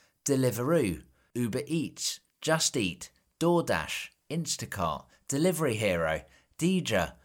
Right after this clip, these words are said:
Gorillas, Zapp, Jiffy, A S A P, Getir, GoPuff, Joker, and Bike.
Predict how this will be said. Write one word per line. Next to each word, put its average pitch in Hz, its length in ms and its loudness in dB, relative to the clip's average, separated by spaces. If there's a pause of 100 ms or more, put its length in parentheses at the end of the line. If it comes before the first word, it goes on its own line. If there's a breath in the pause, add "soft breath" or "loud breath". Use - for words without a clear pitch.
(180 soft breath)
Gorillas, 131 760 2
Zapp, 151 400 0 (220)
Jiffy, 135 500 0
A 170 180 2
S 165 180 0
A 151 100 2
P, 151 420 0 (220 loud breath)
Getir, 139 540 0 (160)
GoPuff, 160 580 2 (260 soft breath)
Joker, 113 520 0 (220 soft breath)
and 107 200 -4
Bike. 120 420 -2